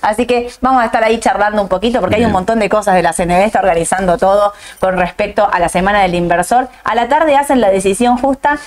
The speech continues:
Speaker 1: Aye y Mau, que van a estar hablando de A T, así que no se lo pierdan porque van a estar analizando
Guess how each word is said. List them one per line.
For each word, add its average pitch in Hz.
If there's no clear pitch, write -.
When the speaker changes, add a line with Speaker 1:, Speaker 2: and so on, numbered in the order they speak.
Speaker 1:
Aye 247
y 196
Mau, 262
que 208
van 190
a 190
estar 196
hablando 202
de 175
A 165
T, 240
así -
que 180
no 180
se 175
lo 220
pierdan 214
porque 160
van 180
a -
estar 190
analizando 185